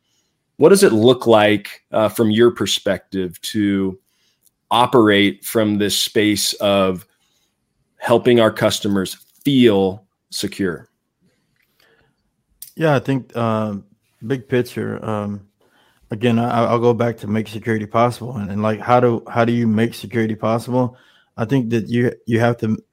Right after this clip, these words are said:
Speaker 2: you, I kinda said it to you, how you have to transfer that mindset. We care about you and you're way more secure with us. And what does that mean? Like, in our social media, our social media presence,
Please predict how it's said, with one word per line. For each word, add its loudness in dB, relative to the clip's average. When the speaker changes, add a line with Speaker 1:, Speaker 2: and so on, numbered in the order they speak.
Speaker 2:
you, -2
I 4
kinda 4
said 4
it 0
to -2
you, 0
how -2
you 0
have -4
to -6
transfer 0
that -4
mindset. -2
We -12
care 4
about 0
you -2
and -2
you're 0
way 4
more 2
secure -4
with 0
us. -10
And -2
what 6
does 2
that 4
mean? -4
Like, -6
in 0
our 2
social -2
media, 0
our -2
social -4
media 0
presence, -6